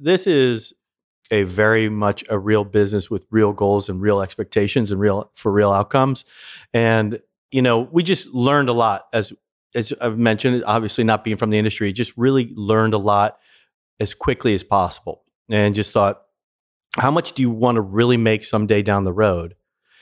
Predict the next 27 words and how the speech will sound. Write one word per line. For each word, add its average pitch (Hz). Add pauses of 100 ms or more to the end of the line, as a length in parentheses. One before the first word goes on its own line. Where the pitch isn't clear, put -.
(140)
And 110
what 120
exactly 104
do 92
you 104
wanna 98
make?" 92 (140)
And 110
then 110
you 101
back 92
out 85
of 73
it. - (460)
And 104
then 107
we 104
ended 95
up 90
basically 98
he-, - (160)
here 117
where 92
we 95
are 95
now. 95 (460)
And 107